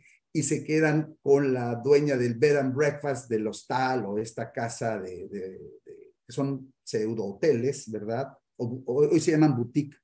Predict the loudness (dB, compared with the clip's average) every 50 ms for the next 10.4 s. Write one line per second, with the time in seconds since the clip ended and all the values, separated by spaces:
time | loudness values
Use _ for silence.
0 | _ _ _ _ _ -16 -14 -14 -12 -10 -12 -12 -10 -8 -8 -6 -6 -6 -6 -6
1 | -10 -14 _ _ _ _ _ _ _ _ _ _ _ _ _ _ -2 0 2 4
2 | 4 4 2 2 0 -4 -4 -4 -2 -2 -2 -2 0 0 0 0 0 0 0 2
3 | 2 2 2 0 0 0 0 2 2 2 2 2 2 2 2 0 -2 -2 -2 -4
4 | -4 -6 -8 -8 -6 -6 -4 -2 0 0 2 2 2 0 -2 -2 -2 -2 -2 -2
5 | -2 2 4 6 6 6 4 2 -4 0 2 2 2 2 0 -4 -10 -14 -14 -16
6 | -18 -18 _ _ _ _ _ -2 2 4 4 4 4 4 4 6 6 6 6 4
7 | 0 0 0 0 -2 -2 -4 -4 -2 0 0 2 2 2 0 0 0 0 0 0
8 | 0 -2 -2 -2 -2 -4 -4 -4 -6 -12 -20 _ _ -10 -10 -8 -6 -6 -6 -6
9 | -8 -10 -14 -16 -18 -20 _ _ _ _ _ _ _ -2 0 2 2 2 2 2
10 | 2 2 2 2 0 -2 -12